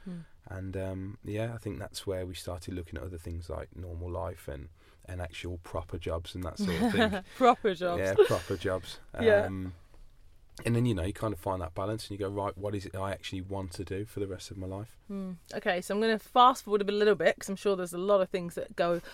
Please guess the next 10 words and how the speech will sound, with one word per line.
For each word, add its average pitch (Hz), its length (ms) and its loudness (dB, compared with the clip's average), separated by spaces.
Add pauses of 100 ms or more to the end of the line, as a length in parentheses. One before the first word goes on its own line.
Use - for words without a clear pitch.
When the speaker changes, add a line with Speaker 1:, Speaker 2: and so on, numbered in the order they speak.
(120)
Speaker 1:
on 185 160 0
from 175 220 -4
there 175 300 4 (100)
to, 170 280 2
uh, 165 200 0 (100)
to 185 100 -6
where 165 100 0
you 160 140 2
are 170 140 0
today. 190 480 2